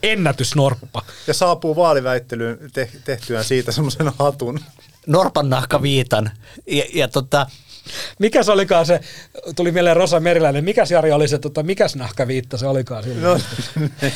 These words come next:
Speaker 3: Tuot-, tuota, tuota. Mut sitten tähän heitetään tää tämmönen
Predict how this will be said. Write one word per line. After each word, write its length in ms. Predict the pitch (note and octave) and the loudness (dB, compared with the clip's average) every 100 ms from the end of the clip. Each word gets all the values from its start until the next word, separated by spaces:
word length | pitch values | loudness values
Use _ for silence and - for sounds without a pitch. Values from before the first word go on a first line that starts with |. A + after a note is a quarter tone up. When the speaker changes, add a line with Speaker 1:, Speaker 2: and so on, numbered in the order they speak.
| - B2+ - - - - | -4 -8 -8 -16 -14 -2
Speaker 3:
Tuot-, 500 | E3+ E3 - - - C3+ | 2 2 0 -6 -4 0
tuota, 240 | G3+ G#3 | 2 2
tuota. 280 | F#3 E3+ F3+ - - | 2 2 0 -4 -4
Mut 160 | F3 G3+ | -2 0
sitten 260 | A#3 B3 | -2 -2
tähän 240 | - G#3 G#3+ | -2 -2 0
heitetään 440 | G3+ G#3 G3+ G3 F3+ | 0 0 0 -2 0
tää 160 | F#3 | -4
tämmönen 320 | F3 F#3 F3 | -2 0 0